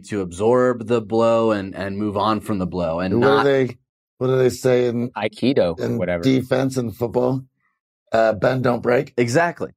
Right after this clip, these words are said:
Speaker 1: And having that flexibility to know, okay, sometimes I need to lean into this emotion,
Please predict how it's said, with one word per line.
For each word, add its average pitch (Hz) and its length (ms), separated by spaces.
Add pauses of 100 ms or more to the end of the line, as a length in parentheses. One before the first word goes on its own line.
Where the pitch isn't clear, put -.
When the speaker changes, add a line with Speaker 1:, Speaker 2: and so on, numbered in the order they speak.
(160)
Speaker 1:
And 131 120
having 160 320
that 139 180
flexibility 123 680
to 117 120
know, 98 260
okay, 98 260
sometimes 139 480
I 117 80
need 113 140
to 95 60
lean 123 240
into 135 160
this 123 240 (140)
emotion, 127 540